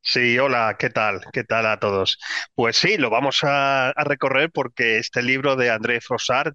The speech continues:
Dios existe, yo me lo encontré, realmente, eh, no es tanto por el, eh, tema que toca, ¿no? Que es, eh, bueno, la conversión, que tampoco, bueno, tampoco era un creyente de otra religión,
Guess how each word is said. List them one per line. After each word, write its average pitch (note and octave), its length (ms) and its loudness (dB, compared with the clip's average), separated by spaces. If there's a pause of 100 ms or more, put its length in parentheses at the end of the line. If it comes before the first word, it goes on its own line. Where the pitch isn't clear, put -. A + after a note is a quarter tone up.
Dios B2+ 300 -2
existe, A2+ 580 -2
yo A2+ 140 0
me A#2+ 100 0
lo B2 80 0
encontré, C3 520 -2 (680)
realmente, F3 760 0 (680)
eh, A2+ 60 -2
no B2 360 0
es - 160 -4
tanto E3+ 500 -2
por A2 260 0
el, G#2 340 0
eh, G2 300 2
tema C3 320 0
que B2 440 0
toca, D3+ 340 0
¿no? G#3+ 340 -2
Que G2+ 380 0
es, - 180 -2
eh, G#2 120 0
bueno, A2+ 240 -2 (640)
la F#2+ 400 0
conversión, G2 720 0 (220)
que - 120 -6
tampoco, A#2 420 -4
bueno, A2 200 -2
tampoco C3+ 220 -4
era C3 80 0
un B2 80 -4
creyente A#2+ 420 0
de A#2 80 0
otra A2+ 180 -2
religión, A2 460 0